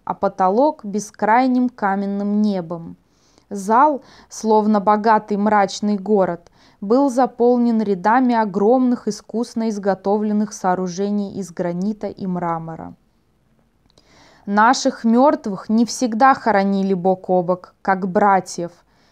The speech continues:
тихо пояснил Дурандин. «Орден постепенно изменяется, хотя это и не всем заметно. Этот уровень сохранился с тех пор, когда серых рыцарей,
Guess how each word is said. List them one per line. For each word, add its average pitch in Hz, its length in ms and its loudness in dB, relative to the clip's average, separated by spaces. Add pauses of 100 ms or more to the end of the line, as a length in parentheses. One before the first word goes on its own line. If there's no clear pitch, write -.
(200)
тихо 196 300 -8
пояснил 190 640 -6
Дурандин. 190 800 -4 (520)
«Орден 247 540 2
постепенно 247 960 0
изменяется, 220 1040 0 (220)
хотя 202 420 0
это 240 380 0
и 254 100 0
не 220 160 2
всем 220 380 0
заметно. 202 800 -2 (580)
Этот 277 480 0
уровень 247 500 0
сохранился 233 800 0
с - 80 -8
тех - 300 -4
пор, 277 340 0 (300)
когда 202 340 2
серых 226 500 0
рыцарей, 220 540 -2